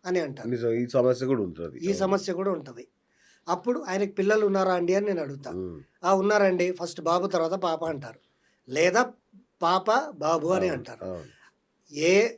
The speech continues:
Speaker 1: ఇప్పుడు వాళ్ళకి ఫస్ట్ సంతానం ఒక date of birth తీసుకొని, వాళ్ళ జాతకంలో తండ్రి యొక్క జాతకాన్ని తీస్తాను నేను.
Speaker 2: మ్మ్. ఓ.
Speaker 1: పిల్లల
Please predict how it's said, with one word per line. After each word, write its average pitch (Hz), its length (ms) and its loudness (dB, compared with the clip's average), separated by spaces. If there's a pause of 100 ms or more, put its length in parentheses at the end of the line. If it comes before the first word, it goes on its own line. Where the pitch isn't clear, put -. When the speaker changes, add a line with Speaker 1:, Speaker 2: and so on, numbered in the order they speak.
(120)
Speaker 1:
ఇప్పుడు 170 260 -8
వాళ్ళకి 175 320 0
ఫస్ట్ 175 340 -6
సంతానం 196 680 2
ఒక 175 180 0
date - 920 -6
of 208 100 4
birth 175 680 -4
తీసుకొని, 175 840 -2 (580)
వాళ్ళ 185 360 4
జాతకంలో 170 1040 -2 (680)
తండ్రి 233 340 4
యొక్క 254 280 8
జాతకాన్ని 226 600 2
తీస్తాను 202 480 -2
నేను. 131 220 -8 (240)
Speaker 2:
మ్మ్. 92 340 -10 (1300)
ఓ. 98 300 -4 (460)
Speaker 1:
పిల్లల 214 640 2